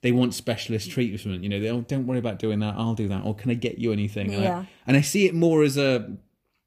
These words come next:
Speaker 1: they're using their breakup as a way to get stuff or to receive things. Um,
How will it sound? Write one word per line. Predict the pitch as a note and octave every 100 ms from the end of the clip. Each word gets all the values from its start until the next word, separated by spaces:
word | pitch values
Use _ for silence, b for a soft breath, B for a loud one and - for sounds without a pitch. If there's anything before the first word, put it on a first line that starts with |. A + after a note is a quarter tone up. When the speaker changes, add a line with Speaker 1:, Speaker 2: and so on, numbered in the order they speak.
| -
Speaker 1:
they're | B2 C3
using | C3 B2 D3+ D3 C#3+ C3+
their | B2 A#2
breakup | A2 B2 B2 - A2 -
as | G#2+
a | G#2+
way | A2+ G#2+ G#2 G2+ b b _
to | -
get | G#2 G#2+ B2+ -
stuff | - G#2+ F2+ - _ b b b
or | A2+
to | -
receive | A2 A2 - C3 A#2+ A2+
things. | A2 E2+ E2 A#2 - b b b b A2+
Um, | A#2+ A#2+ A#2+